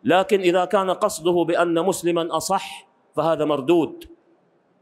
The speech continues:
هذا كلام ابن الصلاح رحمه الله. إذا كان قصد أبي علي النيسابوري أنه قدم مسلما،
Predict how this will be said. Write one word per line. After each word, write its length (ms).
هذا 140
كلام 340
ابن 240
الصلاح 440
رحمه 280
الله. 180
إذا 220
كان 260
قصد 340
أبي 280
علي 400
النيسابوري 760
أنه 220
قدم 420
مسلما، 520